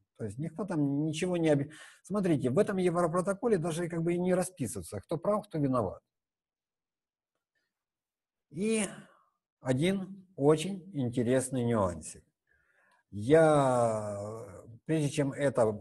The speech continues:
рассказывать ученикам, тысячу раз пере-, перепрочитал и убедился. Так что данные абсолютно точны, что о Д Т П сообщаем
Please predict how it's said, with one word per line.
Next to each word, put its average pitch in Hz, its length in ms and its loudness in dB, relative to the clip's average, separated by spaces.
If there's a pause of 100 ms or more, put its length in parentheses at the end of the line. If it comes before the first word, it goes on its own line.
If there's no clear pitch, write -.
рассказывать 120 600 0
ученикам, 143 580 -4
тысячу 151 400 2
раз 143 160 6
пере-, 123 400 -2 (480)
перепрочитал 143 800 6
и 127 340 2
убедился. 117 540 -2
Так 127 140 -2
что 113 180 -4
данные 151 640 2
абсолютно 120 680 0
точны, 110 440 0 (640)
что - 420 -2
о 147 140 8
Д 139 140 6
Т 131 140 4
П 180 340 2 (680)
сообщаем 156 920 4